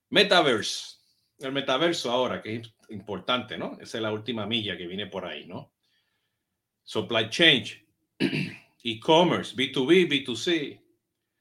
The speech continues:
direct to consumer. Pero, ¿qué pasó con el cliente? ¿Por qué no estamos escuchando eso todavía? No sé, esa es mi pregunta.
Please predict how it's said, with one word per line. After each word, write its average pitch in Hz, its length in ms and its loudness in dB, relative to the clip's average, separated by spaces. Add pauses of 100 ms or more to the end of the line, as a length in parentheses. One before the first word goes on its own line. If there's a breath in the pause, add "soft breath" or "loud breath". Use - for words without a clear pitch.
(240)
direct 143 300 2
to 180 100 2
consumer. 165 680 0 (3000)
Pero, 90 200 -6
¿qué 92 100 -6
pasó 139 640 -2
con 123 140 -4
el 120 80 -12
cliente? 117 800 -6 (1200)
¿Por 104 140 -8
qué 95 80 -6
no 120 60 -2
estamos 190 320 4
escuchando 180 380 -2
eso 165 120 -2
todavía? 135 560 2 (2750)
No 98 240 -4
sé, 143 420 0 (160)
esa - 160 -14
es 104 40 -6
mi 123 80 -6
pregunta. 127 720 -6